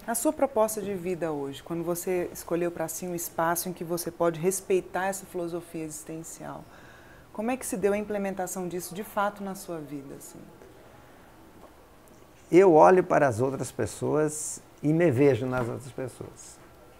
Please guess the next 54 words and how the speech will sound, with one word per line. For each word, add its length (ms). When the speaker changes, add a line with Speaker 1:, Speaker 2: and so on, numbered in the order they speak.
Speaker 2:
Que 100
eu, 180
o 140
que 120
eu 60
estou 240
pensando, 480
eu 100
saio 260
na 160
rua 480
e 60
vou 160
atravessar 520
a 60
rua 380
e 160
tem 240
uma 220
outra 200
pessoa 360
que 60
também 260
está 200
esperando, 420
ela 200
está 400
exatamente 920
nas 280
mesmas 380
situações 640
que 120
eu 20
estou. 260
Speaker 1:
Eu 60
acho 100
que 80
é 20
uma 100
das 100
coisas 200
mais 200
bonitas 340
que 80
eu 100
já 100
ouvi. 280
Se 160
ver 240
no 140
outro, 340
né? 180
De 100
fato. 300